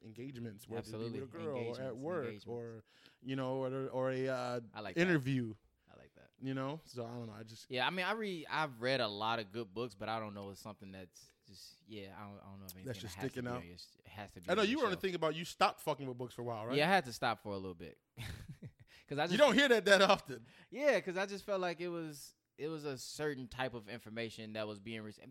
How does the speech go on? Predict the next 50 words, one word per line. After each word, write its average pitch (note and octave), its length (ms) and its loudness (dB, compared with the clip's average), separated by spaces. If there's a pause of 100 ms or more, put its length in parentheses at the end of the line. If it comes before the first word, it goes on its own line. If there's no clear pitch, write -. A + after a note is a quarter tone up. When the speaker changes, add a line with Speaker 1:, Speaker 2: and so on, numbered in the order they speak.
Speaker 2:
you E3 180 -14
figure D#3+ 240 0
the A2 80 -8
people G3+ 300 -4
who E3+ 80 0
are D3 80 0
gonna C3 140 -4
write A#2+ 140 0
a A2 60 -4
book A2+ 220 -4
are G2+ 40 -10
gonna A2 200 -6
be G#2 160 -6
a G2+ 80 -4
certain, C#3 520 -6
they're B2+ 120 -6
gonna A#2+ 140 -2
ha-, A#2 120 -6
come C3+ 100 -6
from A2 160 -10
a G2+ 40 -10
certain C#3+ 260 -6
background, A2+ 420 -2
certain B2+ 200 -8
type B2+ 160 -4
of B2+ 80 -2
education. A#2 640 -4 (200)
And A#2+ 140 -4
at A#2+ 80 -2
that D3 180 0
point C#3 140 -4
in B2+ 60 -4
my A#2+ 80 0
life, A2+ 240 0
I A#2 100 0
was A#2+ 120 -2
just G#2+ 140 -14
like, G#2+ 220 -6 (560)
"I B2+ 140 2
need D3 260 -2
education A#2+ 520 -4
that's G#2+ 140 -8
just G#2 280 -8
grounded A2 420 -6
based." G2+ 340 -8
Like, G#2+ 200 -14
you D3 80 -10
know, D3 260 -6
like, A#2 160 -8
sometimes, D3+ 680 -6